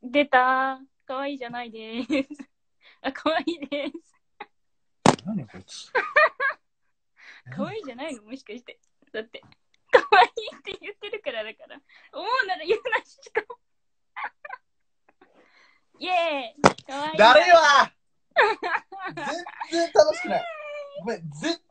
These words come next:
Speaker 2: 然楽しくないわ、これ。やめ、やめ。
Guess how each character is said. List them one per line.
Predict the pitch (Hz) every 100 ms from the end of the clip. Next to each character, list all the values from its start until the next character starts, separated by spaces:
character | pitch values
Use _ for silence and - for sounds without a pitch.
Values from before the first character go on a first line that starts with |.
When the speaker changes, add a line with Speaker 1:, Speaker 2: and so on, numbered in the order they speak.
| _
Speaker 2:
然 | 320 320 -
楽 | 302 302
し |
く | 214
な |
い | 170
わ、 | 131
こ |
れ。 | - - _ _ _ - - 554 -
や | -
め、 | 453
や | 480
め。 | 220